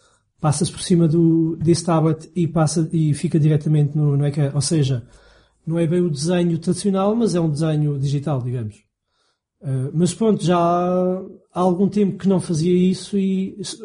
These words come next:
é como que se estivesse a reaprender. Porque as, eh, as, a, a minha formação em ferramentas digitais vem da, pronto, da minha licenciatura. Tenho,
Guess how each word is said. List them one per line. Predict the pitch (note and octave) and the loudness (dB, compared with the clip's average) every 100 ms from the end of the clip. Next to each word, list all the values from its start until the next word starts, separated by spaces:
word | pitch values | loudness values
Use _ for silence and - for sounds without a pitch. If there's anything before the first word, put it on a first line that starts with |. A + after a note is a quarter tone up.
| G3 | -4
é | F#3+ | -2
como | F#3 G3+ | 2 0
que | G3+ | 0
se | |
estivesse | - F#3 F#3+ F#3+ | -4 0 0 2
a | |
reaprender. | F3 F#3 G3 F#3+ E3 C#3+ - _ _ _ _ _ _ _ _ | 2 2 2 2 2 0 -4 _ _ _ _ _ _ _ _
Porque | _ - | _ -4
as, | D#3 - | -4 -4
eh, | - E3+ D#3 D3+ D3 | -4 -2 -2 -2 -4
as, | C#3+ B2+ - - - _ D3+ C#3 C3 - | -4 -6 -8 -18 -20 _ -6 -4 -6 -4
a, | |
a | |
minha | E3+ F3 F#3 | 0 2 2
formação | F3+ F#3 F3+ F3+ F#3 D3+ | 4 4 4 2 2 2
em | C3+ | 0
ferramentas | - D#3 D3+ D3+ | -2 -2 -2 -2
digitais | C#3+ D#3 E3+ F3 F#3 _ _ _ _ _ _ _ C#3+ | -2 -2 -2 -4 -6 _ _ _ _ _ _ _ -4
vem | C3+ D3 | 2 2
da, | C3+ D3 C#3 C3+ C3 C3 C3+ C3 - _ _ | 2 2 2 0 -2 -4 -8 -12 -16 _ _
pronto, | - B3 | -10 -2
da | D#3 | 2
minha | D#3 D#3+ | 4 4
licenciatura. | D#3+ F3+ - F3+ G#3 A#3+ - C#3+ C#3 | 2 2 2 0 0 -2 -6 -14 -10
Tenho, | - C#3+ C#3+ C#3+ C#3+ | -6 -4 -2 -2 -4